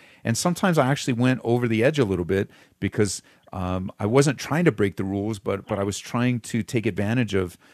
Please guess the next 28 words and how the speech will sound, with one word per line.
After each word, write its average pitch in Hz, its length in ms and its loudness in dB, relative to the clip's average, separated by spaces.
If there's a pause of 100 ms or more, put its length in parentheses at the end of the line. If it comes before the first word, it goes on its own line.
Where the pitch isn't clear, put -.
(180)
of 90 260 -4
helping 120 420 2
the 104 80 -4
people 107 320 -2
that 98 100 0
were 92 80 0
with 101 220 0
me, 98 100 0
and 82 100 -2
I 82 60 -2
chose 104 360 -2
to 78 100 -6
help 104 240 -6
them 82 180 -6
by 80 120 -6
sharing 98 280 -4
the 92 100 -8
gospel 82 420 -8
or 73 40 -6
giving 92 220 -6
a 82 40 -8
Bible 82 380 -6
or 78 120 -6
whatever 104 300 0
it 92 40 -4
might 85 220 -6
be, 92 200 -4
and, 82 180 -6